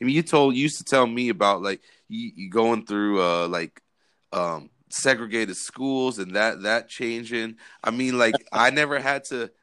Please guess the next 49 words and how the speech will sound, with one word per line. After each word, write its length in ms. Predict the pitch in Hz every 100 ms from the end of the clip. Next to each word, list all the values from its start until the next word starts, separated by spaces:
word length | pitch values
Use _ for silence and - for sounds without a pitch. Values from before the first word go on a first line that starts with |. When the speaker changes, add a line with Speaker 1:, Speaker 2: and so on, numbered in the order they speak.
| -
Speaker 1:
I 120 | 139
never 240 | 175 175
had 220 | 151 165 160
to 80 | 143
do 280 | 135 233
that. 300 | 330 131 95 _
<laughs> 40 | _
You 120 | 135 143
Speaker 2:
Yeah. 260 | 151 131 -
Speaker 1:
know, 60 | 185
you 180 | 185 180
know 60 |
what 80 | 180
I 80 | 170
mean? 220 | 156 147 123
Speaker 2:
<laughs> 40 |
Yeah, 140 | 151 151
I 60 |
know 140 | 208 202
what 0 |
you 0 |
mean. 140 | 190
Speaker 1:
Because 460 | 151 165 165 165 139
of, 340 | 131 127 120 _ _ _ _ _ _ _
you 140 | 127 135
know, 120 | 120
what 180 | 120 -
came 240 | 147 131
before 400 | 117 - 127 127
us 160 | 131 127
and 80 |
even 180 | 117 117
before, 320 | 107 - 117
like, 160 | 110 101
you 80 | 107
know, 80 | 101
when 80 |
my 80 | 95
parents 380 | 95 170 226 247
came 220 | 98 98
and 80 | 98
things, 200 | 101 95 _ _ _ _ _ -
things 180 | 113
like 200 | 107 104
that. 240 | 101 95 - - - -
I 80 | 110
mean, 480 | 113 135 120 104 92 _ - - - _ _ -
you 140 | 135
know, 260 | 135 117